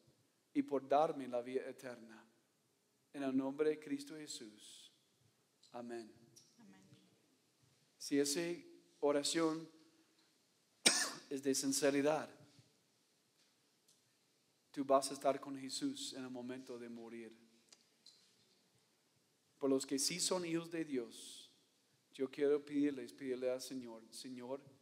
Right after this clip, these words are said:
Speaker 1: hay un abandono en mi corazón, en mi vida, un dolor profundo que ha causado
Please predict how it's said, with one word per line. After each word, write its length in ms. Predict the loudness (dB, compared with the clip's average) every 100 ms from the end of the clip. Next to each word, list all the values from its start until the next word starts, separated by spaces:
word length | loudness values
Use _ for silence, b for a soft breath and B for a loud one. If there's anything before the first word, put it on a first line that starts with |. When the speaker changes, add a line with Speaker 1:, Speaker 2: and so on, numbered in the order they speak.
| _ _ _ _ _ _ _ _ _ _ -20 -20 _ _ _ _ _ _ _ _ 4
Speaker 1:
hay 360 | 8 8 6 -4
un 180 | -4 0
abandono 600 | 4 4 4 2 2 -4
en 120 | -6
mi 100 | -6
corazón, 520 | -2 0 0 0 -2 -2
en 80 |
mi 100 | -2
vida, 300 | -2 -4 -10 -16 -20 -20 -20 _ _ _ _ _ b b b b b b 2
un 160 | 4
dolor 340 | 6 8 8 6
profundo 640 | -2 -6 -8 -6 -6 -6
que 180 | -2 2
ha 240 | 4 4
causado 600 | 2 -4 0 0 -2 -6